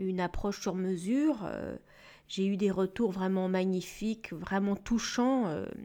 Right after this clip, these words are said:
de personnes, euh, qui m'écoutent et qui me disent que ça les aide. Mais, mais, mais,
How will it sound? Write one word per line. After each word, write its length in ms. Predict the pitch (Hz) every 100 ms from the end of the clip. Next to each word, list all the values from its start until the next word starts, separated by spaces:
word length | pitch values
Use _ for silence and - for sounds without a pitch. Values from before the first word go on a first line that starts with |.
| -
de 180 | 196 190
personnes, 580 | 190 180 - 208 202
euh, 160 | 170 98 - -
qui 120 | -
m'écoutent 460 | 202 190 - 247 -
et 60 | 175
qui 200 | - 185
me 140 | 175
disent 260 | 165 202 -
que 100 | 196
ça 140 | 185
les 220 | 170 175
aide. 260 | 277 330 170 _ _ _ _ _ _ -
Mais, 320 | 220 269 - -
mais, 280 | 202 214 220 - -
mais, 380 | 190 190 -